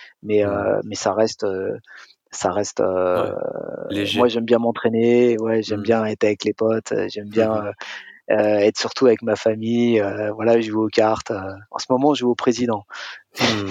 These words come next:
Speaker 1: tu
Speaker 2: ça,
Speaker 1: vois,
Speaker 2: c'est
Speaker 1: avec
Speaker 2: le
Speaker 1: les
Speaker 2: bon.
Speaker 1: enfants.
Speaker 2: Ça, c'est bon, le
Speaker 1: Ouais,
Speaker 2: président.
Speaker 1: donc, euh,
Speaker 2: Oh là
Speaker 1: donc,
Speaker 2: là.
Speaker 1: euh, donc voilà, ça, c'est
Speaker 2: <laughs>
Speaker 1: des, c'est des super soirées plutôt que d'être sur son écran à,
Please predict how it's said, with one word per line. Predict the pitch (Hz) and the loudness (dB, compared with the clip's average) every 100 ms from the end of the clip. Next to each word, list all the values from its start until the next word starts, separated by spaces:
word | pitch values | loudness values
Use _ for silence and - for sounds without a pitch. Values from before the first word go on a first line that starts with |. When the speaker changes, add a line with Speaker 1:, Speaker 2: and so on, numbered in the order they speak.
| 92 | -6
Speaker 1:
tu | - | 0
Speaker 2:
ça, | 131 | 2
Speaker 1:
vois, | |
Speaker 2:
c'est | 127 | 4
Speaker 1:
avec | 104 | 2
Speaker 2:
le | 104 | 2
Speaker 1:
les | |
Speaker 2:
bon. | 110 | 0
Speaker 1:
enfants. | 113 - 127 | 0 -2 -6
Speaker 2:
Ça, | - - 127 | -4 0 0
c'est | 113 120 | 0 -4
bon, | 101 98 | -6 0
le | 131 | 4
Speaker 1:
Ouais, | 123 | 4
Speaker 2:
président. | 120 120 110 | 4 -2 -10
Speaker 1:
donc, | 90 | -8
euh, | 113 113 117 | -8 -6 -2
Speaker 2:
Oh | 113 | 0
là | 110 101 95 | 2 2 0
Speaker 1:
donc, | 95 | 0
Speaker 2:
là. | 113 | 0
Speaker 1:
euh, | 107 104 - - - - | -2 -6 -16 -20 -20 -12
donc | 117 117 | -8 -2
voilà, | 110 110 104 | 0 0 0
ça, | 123 | 0
c'est | 101 98 | 0 0
Speaker 2:
<laughs> | |
Speaker 1:
des, | 113 110 107 101 | 2 2 0 -2
c'est | - 120 | -6 -2
des | 117 | -2
super | - - 131 113 | -4 -2 0 2
soirées | - 107 120 117 | 2 4 4 2
plutôt | - - 120 | -2 -4 -2
que | 117 | 0
d'être | 110 107 | 2 0
sur | - | -2
son | - 107 | -8 -8
écran | 104 - 107 104 98 | -6 -6 -4 -2 0
à, | 87 - | -2 -4